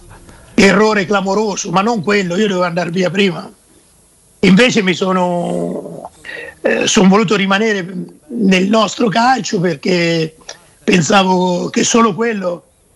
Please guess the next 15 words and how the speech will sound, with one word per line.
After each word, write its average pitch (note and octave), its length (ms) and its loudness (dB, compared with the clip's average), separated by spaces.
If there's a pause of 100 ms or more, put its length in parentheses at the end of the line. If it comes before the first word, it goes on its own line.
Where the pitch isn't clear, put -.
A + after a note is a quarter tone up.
(360)
era F#3+ 220 0
la F#3 100 0
verità, F3+ 440 0
invece E3 460 -2 (1080)
lì A3 180 6
ho A#3 80 4
capito F#3 360 -2
poco, G3 380 -2
ma F3 100 -2
non G3+ 120 -2
avendo A3 600 0
agenti, G#3+ 680 -2
procuratori, G#3 600 -2
nessuno F#3+ 360 -2
mai, F#3+ 360 0